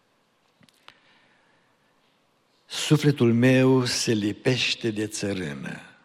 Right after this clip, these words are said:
Învie-mă conform cuvântului tău. Amin.” Traducerea clasică, Cornilescu,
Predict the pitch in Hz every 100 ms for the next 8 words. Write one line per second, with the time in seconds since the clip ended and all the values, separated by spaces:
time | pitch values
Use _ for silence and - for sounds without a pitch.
0 | _ _ _ _ _ _ _ _ _ _
1 | _ _ _ _ _ _ _ - 101 98
2 | 101 120 90 87 87 87 87 80 _ _
3 | _ _ _ _ - 90 76 - 110 107
4 | 107 101 101 - 98 85 110 107 104 107
5 | 104 104 - 98 98 95 90 90 - _
6 | _ _ _ _ - 95 87 82 95 80
7 | 65 - _ _ _ _ _ _ _ _
8 | _ _ _ _ _ - 107 101 - 85
9 | 90 123 120 - 120 110 107 101 98 110
10 | 123 - 117 123